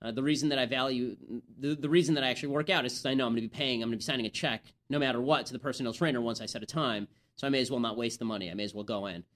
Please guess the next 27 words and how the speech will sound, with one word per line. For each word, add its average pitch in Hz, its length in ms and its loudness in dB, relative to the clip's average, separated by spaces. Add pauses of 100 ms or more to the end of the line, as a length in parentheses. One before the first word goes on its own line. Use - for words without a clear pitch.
(160)
So - 80 -6
it 104 60 -6
becomes 117 320 -2
a, 110 160 -2
a 110 40 -6
higher 131 240 2
priority 123 440 0
for 120 140 -4
me 113 160 2
if 104 100 -6
there's 113 160 -6
something 113 300 -4
at 104 80 -6
stake 139 440 2
other 123 240 0
than 110 180 0
just, 107 280 -6
do 127 80 -4
I 104 100 -2
work 104 240 -6
out 92 160 -8
today? 87 260 -12 (480)
Uh, 110 280 -4
then 160 400 4
I 127 140 0
try 170 260 0
to, 143 260 -2